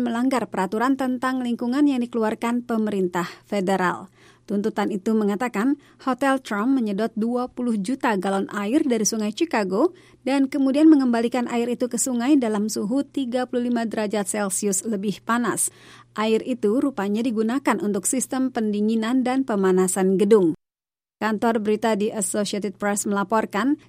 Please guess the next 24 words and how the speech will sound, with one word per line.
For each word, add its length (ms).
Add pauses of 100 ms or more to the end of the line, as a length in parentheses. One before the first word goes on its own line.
Jaksa 460
Agung 400
Lisa 400
Madigan 480
mengatakan 580 (220)
air 180
itu 220
diambil 400
tanpa 420
izin 540
dan 240
tanpa 500
mempertimbangkan 1040 (160)
bagaimana 540
dampaknya 500
pada 240
ekosistem 540
Sungai 260
Chicago 480
yang 220
kemasukan 640
air 240
panas 400
itu. 400